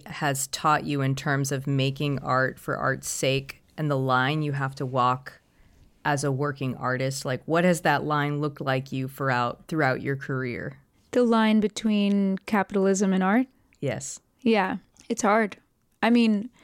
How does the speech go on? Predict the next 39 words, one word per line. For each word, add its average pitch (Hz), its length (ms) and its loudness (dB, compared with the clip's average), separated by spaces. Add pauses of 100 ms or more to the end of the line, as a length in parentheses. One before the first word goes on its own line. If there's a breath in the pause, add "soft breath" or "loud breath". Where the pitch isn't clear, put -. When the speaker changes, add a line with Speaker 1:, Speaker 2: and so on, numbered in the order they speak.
(160 soft breath)
Speaker 2:
I, 214 440 4
we 226 220 2
are 202 220 6
all 180 200 4
capitalists. - 880 -2 (160)
We're 202 140 2
living 190 320 2
in 185 80 -2
a 180 40 -4
capitalist 185 520 0
system. 220 580 2 (300 loud breath)
It's 208 160 -2
funny 220 180 2
when 208 140 2
people 190 180 2
are 190 60 4
like, 185 180 2
"I'm 247 140 4
not 254 180 4
a 208 60 2
capitalist." 196 600 0
And 208 60 0
I'm 196 60 2
like, 180 240 -2
"Well, 196 360 2 (220)
you 190 160 4
are, 208 340 4
'cause 190 300 -4
you're 175 180 -2
living 185 360 0
in 180 180 -4
one, 175 220 -6
a - 120 -4
capitalist 185 480 0
system. 185 380 -2
You 175 100 -4
can't 185 240 -2
escape 190 320 0
it. - 100 -4